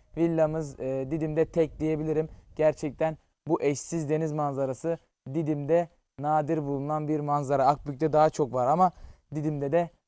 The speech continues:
nadir bulunuyor bu manzara. Gerçekten çok güzel bir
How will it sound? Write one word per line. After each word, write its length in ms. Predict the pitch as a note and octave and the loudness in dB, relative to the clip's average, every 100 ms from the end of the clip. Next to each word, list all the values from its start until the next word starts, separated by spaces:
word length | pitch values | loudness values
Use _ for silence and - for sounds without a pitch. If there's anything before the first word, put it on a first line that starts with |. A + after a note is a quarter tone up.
| - | -2
nadir 420 | D#3 D#3+ D#3 D#3+ | 2 4 2 0
bulunuyor 340 | D#3 D3 D3 | -2 -2 -4
bu 60 | C#3 | -4
manzara. 380 | C#3 C#3 D3+ E3 | -4 -2 0 0
Gerçekten 580 | D#3+ E3 - D3+ E3 D#3+ | 2 0 0 -4 -2 -2
çok 300 | F3 D#3 D3 | -2 -4 -2
güzel 300 | D#3 E3 D3+ | 2 2 2
bir 180 | F3+ | 0